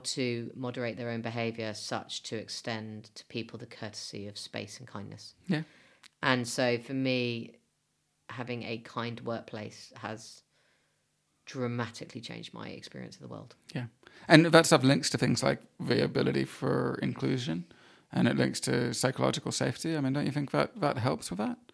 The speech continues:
Speaker 1: I think it massively helps with that. And I also think it massively helps with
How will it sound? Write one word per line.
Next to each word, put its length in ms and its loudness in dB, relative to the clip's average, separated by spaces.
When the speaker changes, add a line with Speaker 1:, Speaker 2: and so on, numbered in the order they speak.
Speaker 1:
I 80 2
think 160 4
it 40 0
massively 500 2
helps 240 -4
with 80 -10
that. 240 0
And 80 -6
I 100 -4
also 400 -4
think 260 -8
it 140 -8
massively 440 -8
helps 460 -8
with 300 -6